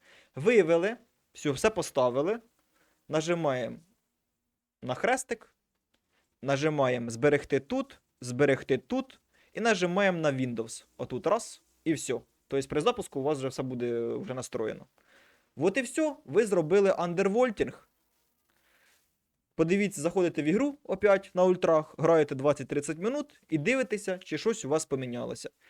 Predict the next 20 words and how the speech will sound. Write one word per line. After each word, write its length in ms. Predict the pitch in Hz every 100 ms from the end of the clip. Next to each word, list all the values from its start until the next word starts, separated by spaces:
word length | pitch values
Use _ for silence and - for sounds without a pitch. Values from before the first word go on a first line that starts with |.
| _ -
Можна, 420 | 196 226 156 135
звісно, 500 | 127 180 175 135 123
і 100 | 123
гратися 560 | 139 196 233 151 -
отута, 500 | 123 127 135 117 117 - _
да? 340 | - 151 185 - _ _ _ _
Ставити 540 | - - 185 165 156
не 60 | 139
дев'ятсот 400 | 135 139 - 185
п'ятдесят 260 | 151 156 139
навантаження, 580 | 139 135 139 123 123 -
а 100 | 123
менше, 600 | 135 208 226 208 - 156
можна 340 | 147 151 135
з 80 | 131
тими 280 | - 226 196
значеннями 520 | 175 175 - 156 151
там 180 | 143 139
і 40 |
гратися. 500 | 131 139 131 - 123